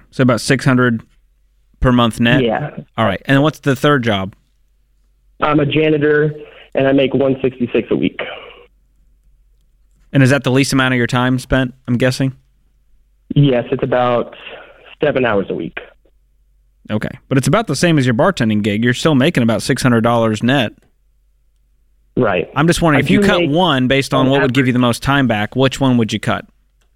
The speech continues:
Speaker 2: The most time back, I would keep the janitor position. Um,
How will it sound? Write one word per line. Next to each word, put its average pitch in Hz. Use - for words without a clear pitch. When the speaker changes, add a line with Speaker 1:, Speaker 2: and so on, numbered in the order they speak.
Speaker 2:
The 156
most 170
time 185
back, 185
I 151
would 143
keep 156
the 143
janitor 147
position. 185
Um, 135